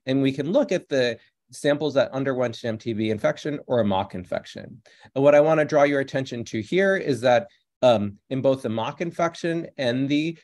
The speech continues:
T B infection, we find the heavy labeled isotope labeled standard peptide that we spiked in.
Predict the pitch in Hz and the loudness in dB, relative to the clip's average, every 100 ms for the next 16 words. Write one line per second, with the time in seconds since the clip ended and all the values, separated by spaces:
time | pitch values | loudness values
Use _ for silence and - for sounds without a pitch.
0 | _ - 160 156 139 135 120 - 127 120 | _ -4 -2 2 0 2 -2 -2 -6 -6
1 | 110 120 120 123 101 123 143 - 131 120 | -4 -2 0 0 -2 -2 -2 -6 -4 0
2 | 113 113 101 110 - 120 - 107 92 92 | 2 0 -2 -6 -6 -8 -6 -8 -8 -14
3 | _ _ - - 131 110 98 104 160 - | _ _ -20 -4 -2 0 -2 0 -2 0
4 | 175 170 - _ - 143 143 156 147 160 | -2 -2 -8 _ -4 -2 0 0 0 -2
5 | 156 156 | -8 -10